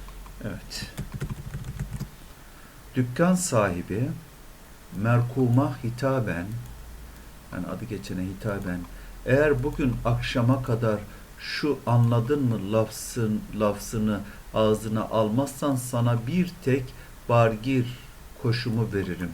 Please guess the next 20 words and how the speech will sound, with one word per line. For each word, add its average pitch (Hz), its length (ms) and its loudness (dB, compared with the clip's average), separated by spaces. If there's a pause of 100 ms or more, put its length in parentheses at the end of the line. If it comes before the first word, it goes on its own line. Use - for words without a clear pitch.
(800)
Şu - 280 -2
adamlar 123 600 6
da 135 140 0
şahit 120 540 2
olsun." 87 440 -4
der. - 200 -8 (720)
Herif 127 260 4 (360)
"Anladın 127 500 4
mı?" 107 140 2
ya 98 240 0
alışmış 113 640 -2
olduğu 117 440 2
cihette 120 640 0 (540)
birdenbire 120 800 2 (720)
terk 127 200 6 (120)
edemeyeceğinden 113 1120 4 (340)
"Anladın 123 520 6
mı?" 107 160 0 (140)
diyecek 110 640 2
yerde 107 580 4